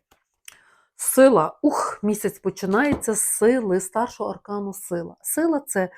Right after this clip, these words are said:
девіз аркану сила, сили вистачить на все. Що б не відбувалося в вас, ви маєте силу. Сила —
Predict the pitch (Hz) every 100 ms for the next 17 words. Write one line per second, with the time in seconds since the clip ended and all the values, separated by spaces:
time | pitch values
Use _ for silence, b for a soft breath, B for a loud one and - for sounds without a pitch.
0 | B B B 190 233 247 285 202 196 220
1 | 202 185 - 339 294 - 254 311 285 185
2 | 208 - 196 190 185 170 - 165 - _
3 | 240 226 - 175 165 165 175 185 254 311
4 | 330 - 269 240 262 262 - 175 190 190
5 | 185 170 - 165 165 170 B B B -
6 | 240 240